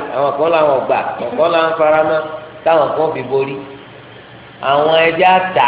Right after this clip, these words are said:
á, wọ́n bá borí. Aláìsàn àbànújẹ́ ló padà jẹ́.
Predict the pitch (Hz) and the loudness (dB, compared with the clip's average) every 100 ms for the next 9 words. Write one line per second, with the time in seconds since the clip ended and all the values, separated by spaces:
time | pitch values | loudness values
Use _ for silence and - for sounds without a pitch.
0 | 127 135 135 135 147 143 127 131 135 135 | 4 2 0 -2 0 2 2 -2 -4 -10
1 | - - - - - - - - - - | -16 -20 -20 -20 -20 -20 -20 -20 -20 -20
2 | - - - - - - - - - - | -20 -20 -20 -20 -20 -20 -20 -20 -20 -20
3 | - 117 151 139 123 127 120 117 135 139 | -14 -4 -2 -2 0 -2 -2 -4 -6 -6
4 | 135 139 127 117 110 120 127 | -4 -4 -2 -2 -4 -6 -8